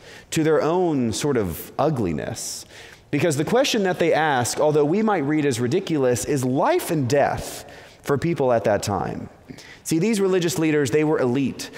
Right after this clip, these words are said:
They had the kind of safety net to fall back on. But most of the Jews did not. If a woman married and did not have children and her husband died, she was incredibly vulnerable.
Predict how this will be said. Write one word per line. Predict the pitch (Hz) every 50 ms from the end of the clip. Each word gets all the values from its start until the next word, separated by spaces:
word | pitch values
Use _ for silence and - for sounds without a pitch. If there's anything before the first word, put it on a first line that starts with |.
| - - -
They | - 175 190
had | 190 - 135 185 180 185 185 180 156 135
the | 135
kind | - - - 147 147 147 139
of | 135 123 113 104 - - - -
safety | - - - - 196 202 185 - - 170 151
net | 127 123 107 104 - - - - - -
to | -
fall | 131 - 135 131 120
back | 113 120 117 120 127 - -
on. | 101 87 76 71 62 52 50 - 113 110 - - - - - - -
But | - 143 139
most | 151 175 220 294 330 - - - - -
of | - 117 117
the | 120
Jews | 113 101 113 120 117 110 92
did | - 107 87
not. | 98 110 110 95 - - - - - - - - - - - - - - - - - - - - _ -
If | 156 156 180
a | 175
woman | 165 190 262 320 311 220 156 127 117 117 123 139 117 120
married | 131 160 185 165 104 - - - - - - - - - - - - - -
and | 113 127 123
did | 170 160 165
not | 185 165 143
have | 135 156 123 -
children | - - 165 156 139 123 123 120
and | 117 113
her | 113 120
husband | 113 147 151 143 127 135 135 123
died, | 113 120 127 139 151 170 190 214 240 233 - - - - - - - - - - -
she | - - - 196 208
was | 202 156 147
incredibly | 123 - - - - 160 180 185 147 117 113 110 104 95
vulnerable. | 90 98 110 117 117 110 98 82 - - - - - - -